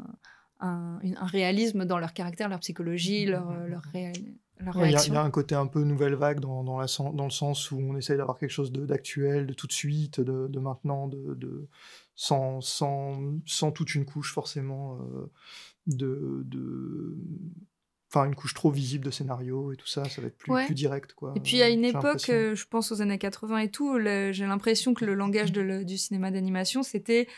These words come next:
Speaker 1: il, c'était très symbolique, même si ça n'a pas disparu, hein, mon film est plein de symboles, mais,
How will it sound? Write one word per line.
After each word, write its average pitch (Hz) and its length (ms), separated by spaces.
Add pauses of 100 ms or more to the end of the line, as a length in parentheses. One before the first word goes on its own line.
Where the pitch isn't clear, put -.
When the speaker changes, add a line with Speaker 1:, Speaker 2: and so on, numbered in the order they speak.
(580)
Speaker 1:
il, 170 200
c'était 226 380
très - 360
symbolique, 240 880
même 226 140
si 254 240
ça - 200
n'a 185 100
pas 185 120
disparu, 208 320
hein, 269 160
mon 208 100
film 196 220
est - 20
plein 214 140
de 208 60
symboles, 254 320
mais, 196 240